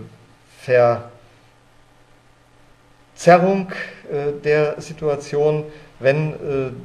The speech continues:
diese Ideologie davon ausgeht, dass wer disziplin-, diszipliniert arbeitet, sein Lebensrecht verdient, also leben kann, und wer viel arbeitet, dann eben umso besser auch zu leben vermag.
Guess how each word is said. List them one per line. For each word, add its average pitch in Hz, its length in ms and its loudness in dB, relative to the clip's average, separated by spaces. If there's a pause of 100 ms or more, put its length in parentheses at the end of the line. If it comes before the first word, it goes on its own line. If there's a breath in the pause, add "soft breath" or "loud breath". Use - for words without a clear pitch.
(140)
diese 139 240 -10
Ideologie 131 960 -12
davon 131 320 -2
ausgeht, 143 640 -2
dass - 380 0 (180)
wer 131 160 -6
disziplin-, 131 600 -14 (460)
diszipliniert 131 760 -6
arbeitet, 180 680 0 (440 loud breath)
sein 127 380 0 (120)
Lebensrecht 165 680 -6
verdient, 160 600 -8 (600 soft breath)
also 131 320 4
leben 160 380 -4
kann, 180 300 -2
und 139 180 -8
wer 139 100 -2
viel 151 280 -8
arbeitet, 156 640 0 (280 loud breath)
dann 143 320 -2
eben 147 280 -6
umso 139 540 -4 (160)
besser 135 460 2 (300 loud breath)
auch 127 360 0
zu - 160 -8
leben 123 680 -6
vermag. 104 380 -6